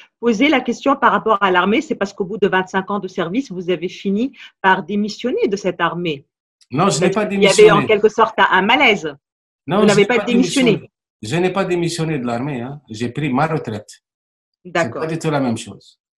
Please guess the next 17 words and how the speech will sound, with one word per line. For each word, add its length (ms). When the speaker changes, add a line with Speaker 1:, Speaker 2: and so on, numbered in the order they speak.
Speaker 1:
D'accord. 200
Speaker 2:
C'est-à-dire, 140
à 40
un 40
certain 380
moment, 580
j'avais 320
le 80
choix 300
entre 560
poursuivre 400
ma 200
carrière 260
militaire 680
pour 160
devenir 380
général 720